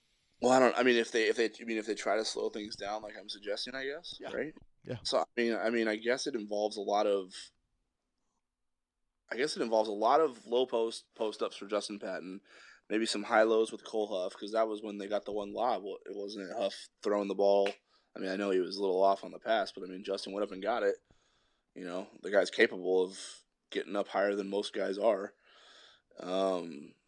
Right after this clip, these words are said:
Speaker 1: you know, some high low with Justin and, you know, in a, in a stretch four like Toby or Cole. Uh, you know, Zach's back into the fold now, so you have another back to the basket five. You know, you're not throwing Martin in there and hoping for the best anymore. I mean,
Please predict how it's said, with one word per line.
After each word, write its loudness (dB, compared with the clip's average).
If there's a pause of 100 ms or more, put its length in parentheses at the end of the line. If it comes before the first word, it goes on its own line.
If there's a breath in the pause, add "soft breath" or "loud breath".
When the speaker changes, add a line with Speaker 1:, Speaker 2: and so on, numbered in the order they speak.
(380)
Speaker 1:
you -6
know, 2
some -4
high 8
low 6
with -2
Justin -2
and, -10
you -8
know, -4 (140)
in -8
a, -4
in -4
a -6
stretch 0
four 0
like 2
Toby -4
or -2
Cole. 0 (240)
Uh, -6 (420)
you -6
know, 0
Zach's 4
back 4
into -4
the -6
fold -6
now, -4
so -10
you 0
have -2
another -4
back 0
to -16
the -6
basket -8
five. -6 (1000)
You -10
know, -4
you're -2
not -2
throwing 2
Martin -2
in -4
there -4
and -4
hoping -6
for -12
the -2
best -2
anymore. -4
I 0
mean, -6